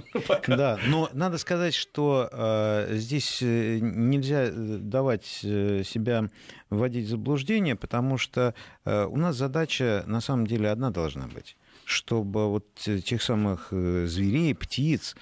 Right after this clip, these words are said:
Speaker 2: в России становилось не меньше, а больше. И, э, и мы должны очень здраво оценивать, если какой-то вид деятельности приводит к тому, что наша природа становится богаче,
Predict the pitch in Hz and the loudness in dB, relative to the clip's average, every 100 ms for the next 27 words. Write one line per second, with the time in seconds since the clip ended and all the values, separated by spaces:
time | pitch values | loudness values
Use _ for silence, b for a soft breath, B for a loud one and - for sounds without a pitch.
0 | B B B 95 87 92 104 98 95 101 | B B B -4 -2 0 2 2 2 -2
1 | - 160 147 110 92 110 120 110 123 143 | -2 0 2 2 0 0 2 0 0 2
2 | 147 110 101 85 69 - - B B B | 2 0 -2 -4 -6 -12 -14 B B B
3 | _ 95 101 101 101 98 87 90 82 101 | _ 0 2 2 2 0 0 -4 -4 -2
4 | 120 127 123 131 123 113 101 98 123 143 | 0 0 0 -2 0 0 0 -2 0 2
5 | 117 117 - 110 85 80 104 110 107 - | 2 0 -2 -2 -2 -4 -2 -2 -2 -4
6 | 120 131 127 117 117 120 - 98 101 127 | -4 -2 -2 0 0 -2 -6 -6 0 0
7 | - 82 82 - 90 92 110 120 104 - | 0 -4 -6 -6 -6 -4 0 0 -2 -4
8 | 110 117 104 - - 92 110 - 85 101 | -4 0 0 -2 -4 0 0 -2 -4 -2
9 | 117 101 85 104 110 104 92 92 123 180 | 0 -2 -2 0 0 0 -2 -2 0 0
10 | 208 - | -2 -4